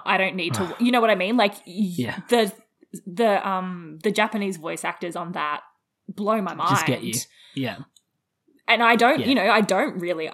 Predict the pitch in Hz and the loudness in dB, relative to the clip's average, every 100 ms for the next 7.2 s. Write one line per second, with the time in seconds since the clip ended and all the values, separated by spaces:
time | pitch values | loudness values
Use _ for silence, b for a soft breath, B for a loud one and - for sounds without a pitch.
0 | - 196 196 185 190 170 156 156 165 - | -4 -2 -2 -2 -4 -6 -6 -6 -6 -4
1 | 170 165 165 - 180 175 170 - 165 - | -4 -6 -8 -6 -4 -4 -6 -6 -8 -8
2 | 160 165 165 165 - 165 151 147 185 196 | -12 -10 -8 -8 -4 -4 -4 -6 -4 -2
3 | 190 - 156 156 170 175 202 180 160 160 | -2 -2 -2 -4 -4 0 0 0 -4 -6
4 | - 151 - _ _ - 196 175 196 160 | -8 -8 -10 _ _ -6 -6 -4 -6 -8
5 | 147 - 170 165 190 160 165 - 156 156 | -10 -4 -4 -2 -4 -6 -8 -6 -6 -8
6 | 165 - - - 160 160 156 151 131 113 | -10 -16 -10 -4 -4 -4 -4 -2 0 -2
7 | 95 | -4